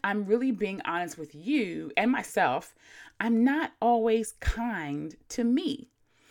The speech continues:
And so if you listen to, I think it's episode one, you know, I talk about how I sometimes self-sabotage my life, which is extremely unkind of me. And so that got me to do, like, a little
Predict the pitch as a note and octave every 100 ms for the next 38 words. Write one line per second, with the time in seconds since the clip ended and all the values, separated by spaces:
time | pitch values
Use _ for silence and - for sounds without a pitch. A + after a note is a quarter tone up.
0 | - - - G#3 G#3 A3 A3+ A3 A3 G#3+
1 | C#4+ E4 D4 C#4 - G#3+ G#3 G3 F#3 G#3+
2 | G3+ - D#3+ - F3 E3+ D3 B2 C3+ -
3 | - - - G#3 G#3+ G3+ G3 - G#3+ G3+
4 | F3+ E3 - E3 D#3+ D#3+ - E3+ E3+ -
5 | D#3 D3 D3+ - - D#3+ E3 _ - -
6 | D#3+ D#3 D#3 - D3+ D3+ C#3 D#3 C#3+ -
7 | - - - _ _ - - - F3 G3
8 | - - - - F#3+ F3 F#3 - - A3+
9 | A#3+ B3+ C4 B3+ G#3+ A3+ A3 C4 D4 C4+
10 | - D3+ C2 A1 _ _ _ _ _ -
11 | - G#3 A3+ A#3+ A3 B3+ D#4 C#4+ A3+ G3+
12 | F#3 F#3 - F#3+ D#3 F#3+ F3+ E3 E3 D#3
13 | E3+